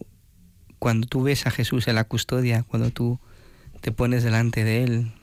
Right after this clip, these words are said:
en la oración que decías antes, que mirabas, eh, la, la, la hostia, veías al Señor, y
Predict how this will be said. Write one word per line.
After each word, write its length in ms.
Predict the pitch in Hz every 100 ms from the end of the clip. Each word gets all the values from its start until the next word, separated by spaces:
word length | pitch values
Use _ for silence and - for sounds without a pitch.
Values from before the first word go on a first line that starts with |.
| - -
en 80 | 104
la 80 | 98
oración 440 | 107 98 123 117
que 120 | -
decías 360 | 110 104 113 107
antes, 400 | 120 117 113 - - - - -
que 120 | 123
mirabas, 640 | 113 113 113 117 117 - -
eh, 580 | 113 113 101 - 87 78
la, 280 | 60 98 101
la, 300 | - 101 101 -
la 200 | 104 113
hostia, 440 | 131 - 131 117 - - - -
veías 300 | 123 120 135
al 80 | 117
Señor, 460 | 117 117 120 120 - - - - - - -
y 480 | - - - -